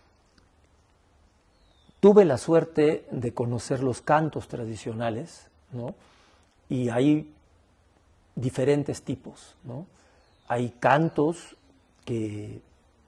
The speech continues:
que de alguna forma pueden ser... Eh, recibidos, o otros pueden ser inspiraciones,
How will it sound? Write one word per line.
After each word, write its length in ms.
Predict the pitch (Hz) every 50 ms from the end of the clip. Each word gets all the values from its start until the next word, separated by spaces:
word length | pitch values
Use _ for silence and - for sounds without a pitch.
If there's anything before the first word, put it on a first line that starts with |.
| _ -
que 160 | - 123 107
de 80 | 117
alguna 240 | 123 117 120 127 135
forma 420 | 127 - 147 143 131 143 139 135 -
pueden 360 | - 135 127 127 127 123 123
ser... 380 | - 135 131 131 127 123 120 - - _ _ _ _ _ _ _ _ _ _ _ _ _ _ _ _ -
Eh, 360 | - 117 113 110 110 107 107 107 _ _ _ _ _ _ _ _ _ -
recibidos, 800 | 131 127 139 123 - 139 131 113 139 165 202 208 196 185 - -
o 60 | 143
otros 300 | 135 147 - 175 147 -
pueden 340 | - - 147 147 139 139 127
ser 160 | - 147 131
inspiraciones, 1120 | 143 131 - - - 143 120 117 104 - - 156 160 156 147 127 120 120 160 180 - -